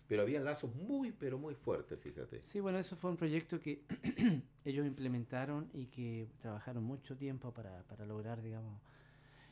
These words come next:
Speaker 2: eh, los recursos, pero no solo los recursos, porque fue un proyecto bien ambicioso que involucraba todo el área educacional de los niños. O sea,
Speaker 1: Ujú.
Speaker 2: no, no, no bastaba que seas bueno para ir a jugar a la pelota,
Speaker 1: Sí,
Speaker 2: que,
Speaker 1: claro.
Speaker 2: como para viajar.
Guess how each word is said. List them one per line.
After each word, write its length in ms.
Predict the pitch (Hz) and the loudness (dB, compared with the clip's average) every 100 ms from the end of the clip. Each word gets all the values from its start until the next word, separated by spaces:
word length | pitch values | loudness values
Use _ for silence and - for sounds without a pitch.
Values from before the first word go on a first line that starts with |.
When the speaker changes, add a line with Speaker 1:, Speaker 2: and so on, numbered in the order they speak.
| - - | -20 -8
Speaker 2:
eh, 420 | 123 120 113 113 | 0 2 4 2
los 160 | 117 117 | 2 2
recursos, 440 | 120 - 175 175 170 | 0 0 -2 -2 -2
pero 120 | 165 | 0
no 40 | |
solo 220 | 170 208 202 | 0 2 2
los 100 | 175 | 2
recursos, 320 | 175 208 208 | 0 0 0
porque 180 | 180 160 | 0 0
fue 100 | 170 | 0
un 40 | |
proyecto 340 | 165 156 160 156 | 0 -2 0 0
bien 160 | 156 | 2
ambicioso 540 | 151 135 - 165 156 160 | 0 -2 -2 -4 -2 -2
que 80 | 143 | 0
involucraba 580 | 131 127 117 135 139 - | 2 2 2 2 2 2
todo 280 | 131 156 | 2 4
el 100 | 165 | 2
área 180 | 151 156 | 2 0
educacional 500 | 151 143 120 117 135 | 0 -2 -4 -2 0
de 60 | 170 | 2
los 120 | 160 | 2
niños. 280 | 202 147 104 | 2 0 -2
O 40 | 104 | -4
sea, 100 | 101 | 0
Speaker 1:
Ujú. 60 | 117 | 2
Speaker 2:
no, 80 | 131 | 4
no, 220 | 143 147 | 4 4
no 180 | 147 147 | 6 6
bastaba 340 | 143 170 180 | 4 2 2
que 80 | 156 | 0
seas 180 | 170 151 | -2 0
bueno 160 | 160 | 0
para 140 | 160 151 | 2 0
ir 80 | 147 | 0
a 40 | |
jugar 220 | 135 151 | 0 0
a 40 | 147 | 0
la 60 | |
pelota, 300 | 143 170 175 | -2 -4 -6
Speaker 1:
Sí, 180 | 160 117 | -4 -4
Speaker 2:
que, 60 | 85 | -2
Speaker 1:
claro. 220 | 78 80 | -4 -2
Speaker 2:
como 240 | 139 135 | -2 -2
para 160 | 127 127 | -2 -4
viajar. 300 | 147 147 | -2 -4